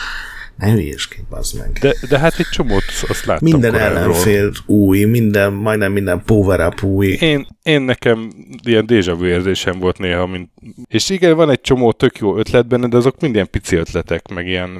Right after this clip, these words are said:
Speaker 2: Nem tudom, néha ugye a pályatervezés is nekem, nekem olyan egyszerűnek tűnt, bár biztos ezzel most ki fog szakadni.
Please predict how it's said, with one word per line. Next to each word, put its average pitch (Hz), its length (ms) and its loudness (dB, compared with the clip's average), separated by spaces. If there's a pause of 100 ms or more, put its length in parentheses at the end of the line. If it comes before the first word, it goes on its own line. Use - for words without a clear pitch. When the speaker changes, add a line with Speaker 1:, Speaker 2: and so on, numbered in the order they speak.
(720)
Speaker 2:
Nem 165 140 -2
tudom, 95 420 -2 (240)
néha 123 280 0
ugye 120 140 2
a 113 80 -2
pályatervezés 95 720 -2
is 98 80 -6
nekem, 98 380 -8
nekem 95 320 -8
olyan 98 160 -4
egyszerűnek 85 540 -6
tűnt, 87 220 -8
bár 90 180 -2
biztos - 320 -10
ezzel 85 240 -6
most 87 160 -14
ki - 100 -8
fog - 200 -12
szakadni. 107 480 -6